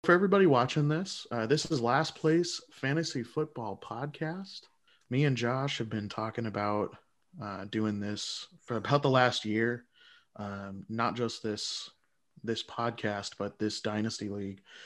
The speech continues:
I've been wanting to do this for the last couple of years, but I just haven't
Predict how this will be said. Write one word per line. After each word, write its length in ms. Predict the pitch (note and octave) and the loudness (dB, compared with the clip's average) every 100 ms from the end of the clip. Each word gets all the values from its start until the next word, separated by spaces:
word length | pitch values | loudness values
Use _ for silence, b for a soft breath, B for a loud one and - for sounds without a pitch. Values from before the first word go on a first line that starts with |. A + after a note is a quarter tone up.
| B B | B B
I've 160 | B2 C3 | 4 6
been 160 | A#2 | 6
wanting 240 | A#2 A2 A2 | 4 2 4
to 80 | |
do 60 | A#2 | 4
this 220 | A2+ A2 | 4 0
for 300 | - G#2 G2 | -4 -6 -8
the 100 | F2+ | -8
last 240 | G2 G#2 - | -6 -6 -6
couple 240 | A#2 G2 | -6 -4
of 40 | G2+ | 0
years, 280 | A#2+ A#2+ | 2 2
but 100 | A2+ | 0
I 100 | A2+ | -4
just 140 | A2 A2 | -4 -2
haven't 340 | A2 G#2 - | -2 -4 -8